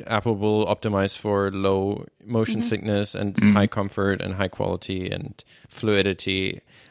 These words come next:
Speaker 1: I mean, there, there's a reason that all of Apple's new devices are a hundred twenty hertz. All the Pro devices are a hundred twenty hertz, right?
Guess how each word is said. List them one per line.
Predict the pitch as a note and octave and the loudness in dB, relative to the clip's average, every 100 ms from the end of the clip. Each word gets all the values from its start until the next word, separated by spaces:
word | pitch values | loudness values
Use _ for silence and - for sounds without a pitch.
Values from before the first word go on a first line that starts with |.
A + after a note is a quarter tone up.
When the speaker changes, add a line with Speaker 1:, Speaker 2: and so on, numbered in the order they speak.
| _ | _
Speaker 1:
I | D#3 | 0
mean, | A#2+ | 2
there, | G#2+ - | 0 0
there's | A#2+ A2+ | 0 0
a | |
reason | G2+ G#2 G#2 | 2 0 2
that | G2+ F#2+ - - _ _ _ | 0 -2 -10 -20 _ _ _
all | - G#2 | -2 2
of | G#2 G2 - | 2 -2 -4
Apple's | G#2 G2 - | -4 -4 -6
new | G2 | -6
devices | F#2 F2+ F#2 - G2+ | -4 -4 -6 -6 -6
are | |
a | G2 | -4
hundred | F#2+ F#2+ | -4 -6
twenty | - - | -8 -8
hertz. | F#2 - - | -6 -6 0
All | B2 | 2
the | A2+ | 2
Pro | - - G#2+ | -2 2 4
devices | G#2 F#2 F2+ - G#2 | 4 2 0 -2 -8
are | - | -4
a | |
hundred | F#2 G2 | -4 -4
twenty | - - | -6 -6
hertz, | F#2+ - - | -4 -6 -2
right? | - G2+ | 0 -2